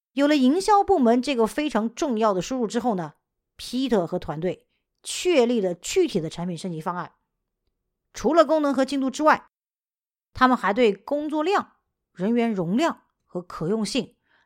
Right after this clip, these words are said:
做了细致的预估和规划。困境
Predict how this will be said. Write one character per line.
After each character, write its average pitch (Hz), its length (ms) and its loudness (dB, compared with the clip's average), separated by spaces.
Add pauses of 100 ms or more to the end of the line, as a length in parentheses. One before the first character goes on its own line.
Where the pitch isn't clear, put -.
(100)
做 196 140 -4
了 185 100 -2
细 277 540 -4
致 233 180 -10
的 196 120 0
预 262 220 -4
估 247 400 -2
和 - 220 -12
规 175 160 -2
划。 - 300 -8 (1300)
困 294 260 2
境 196 340 -4